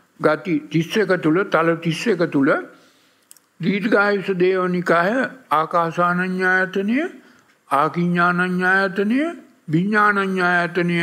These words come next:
නේව සංඥා නාසඤ්ඤායතනය. අර බෝසත්තුමාගේ ගුරුවරයන් වූ අසිත තවුසා, උද්දකරාම පුත්‍ර, ආලාරකාලාම වගේ අය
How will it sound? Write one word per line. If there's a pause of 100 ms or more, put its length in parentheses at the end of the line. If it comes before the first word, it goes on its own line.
(160)
නේව
සංඥා
නාසඤ්ඤායතනය. (600)
අර (960)
බෝසත්තුමාගේ (1600)
ගුරුවරයන්
වූ (720)
අසිත (100)
තවුසා, (1200)
උද්දකරාම (120)
පුත්‍ර, (760)
ආලාරකාලාම
වගේ
අය